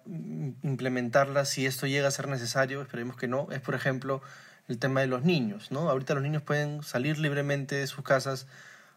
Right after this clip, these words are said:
eh, no hay una restricción puntual para ellos, pero recordemos que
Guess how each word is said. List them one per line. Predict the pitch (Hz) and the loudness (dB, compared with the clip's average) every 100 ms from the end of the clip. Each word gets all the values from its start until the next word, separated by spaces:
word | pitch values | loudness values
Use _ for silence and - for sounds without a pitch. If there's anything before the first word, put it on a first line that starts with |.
| _ | _
eh, | 135 120 117 | -2 -2 2
no | 147 | 2
hay | 151 | 2
una | 143 | 0
restricción | 139 - 120 131 131 | -2 -4 -2 -2 0
puntual | 127 123 131 | -2 2 2
para | 127 120 | 4 4
ellos, | 117 104 - | 2 -2 -2
pero | 117 - - _ | -4 -4 -12 _
recordemos | - 127 123 120 131 139 | -4 -4 0 0 0 0
que | 135 120 | 0 -2